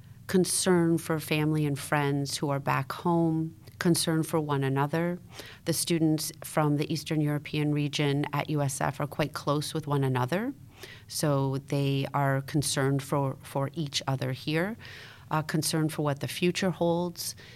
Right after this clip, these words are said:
So, uh, just a, a real sense of stress and anxiety and uncertainty about,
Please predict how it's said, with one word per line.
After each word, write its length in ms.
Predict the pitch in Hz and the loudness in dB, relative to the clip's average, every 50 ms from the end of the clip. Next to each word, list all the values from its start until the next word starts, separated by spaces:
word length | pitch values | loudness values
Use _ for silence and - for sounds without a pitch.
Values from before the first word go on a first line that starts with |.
| - - | -20 -12
So, 400 | - - - - 151 143 143 - - | -8 -4 0 2 2 2 2 2 2
uh, 140 | 175 170 170 - - | 2 0 0 -2 -4
just 320 | - 202 196 190 - - | -2 -2 0 -2 0 0
a, 360 | 185 175 165 160 156 160 - - - - - - - - - - | 2 2 2 2 0 -2 -4 -8 -14 -20 -20 -20 -20 -20 -4 0
a 140 | 175 180 170 165 170 - | 2 2 2 0 -4 -2
real 540 | 202 220 220 208 208 202 196 190 190 - - | 0 2 4 4 4 4 4 4 2 0 -2
sense 420 | - - - 175 160 151 156 151 | -4 -4 0 0 0 0 0 -2
of 140 | - 143 - | -4 -6 -4
stress 640 | - - - - 156 151 160 156 165 160 151 - - - | -4 -4 -2 -2 0 2 2 2 2 2 0 -2 -6 -4
and 180 | - 165 - - | -2 -2 0 0
anxiety 1040 | 151 151 147 143 139 - 143 135 139 139 143 143 143 131 139 143 139 135 135 - - - | 2 2 2 2 0 0 0 0 2 2 2 0 0 -2 -2 -2 -2 -2 -4 -4 -4 -2
and 260 | 151 143 139 139 - - | 0 0 2 0 0 2
uncertainty 920 | 151 147 143 - - - 156 147 143 143 - - - 135 123 - 131 - - - - - - - - | 0 0 0 0 2 2 2 2 2 0 0 0 0 0 0 -2 -4 -8 -12 -18 -20 -20 -20 -4 -2
about, 720 | 151 143 139 - 143 135 131 127 131 131 131 - - - | -2 0 0 0 2 2 2 2 0 -2 -4 -8 -12 -14